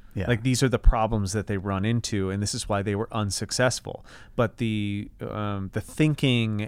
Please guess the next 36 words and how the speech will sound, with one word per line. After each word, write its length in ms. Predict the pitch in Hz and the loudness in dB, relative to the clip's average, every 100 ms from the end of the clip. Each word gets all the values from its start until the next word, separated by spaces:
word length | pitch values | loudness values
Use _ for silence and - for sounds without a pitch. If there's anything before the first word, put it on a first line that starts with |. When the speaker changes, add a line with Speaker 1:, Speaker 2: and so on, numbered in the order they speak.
| - | -4
Speaker 2:
and 560 | 107 101 101 98 92 - - - - | -2 -2 -2 -4 -6 -10 -20 -20 -4
the 80 | 120 | -2
rumination 640 | 117 120 117 113 104 113 | 2 2 2 0 0 -2
that 100 | 107 | -2
went 180 | 101 98 | -2 0
into 260 | 127 127 98 | 0 0 -2
that, 280 | 87 85 - 101 | -2 -4 -8 -6
that 360 | 120 123 127 - - - | 2 6 6 2 -10 -6
is 180 | 104 | -4
helpful 300 | 110 101 - | -2 -2 -4
for 200 | 98 104 - | -8 -8 -2
everybody. 560 | 110 98 87 78 - - | -2 -2 -6 -8 -2 4
Speaker 1:
And, 200 | 135 151 | 4 6
and 160 | 135 | 4
how 280 | 104 156 170 | 6 4 4
is 160 | 143 135 | 2 0
the, 120 | 127 | -2
and 200 | 120 123 | 2 2
how 220 | 107 135 | 2 4
are 200 | 131 123 | 4 4
these 280 | 117 107 101 | 4 2 2
problems 520 | - - 117 113 107 | 0 -2 0 2 2
that 100 | 92 | -2
cropped 280 | - 98 - | 0 0 2
up 160 | 82 - | -2 -4
solved? 320 | - 64 - | -4 -4 -4
You 80 | 90 | -4
know, 60 | |
what 160 | 87 123 | 4 6
are 20 | |
the 80 | 107 | 6
problem 320 | - 98 95 | 4 2 2
solving? 300 | - 87 73 | 0 0 0
How 140 | 90 113 | 2 4
am 100 | |
I, 100 | 104 | 4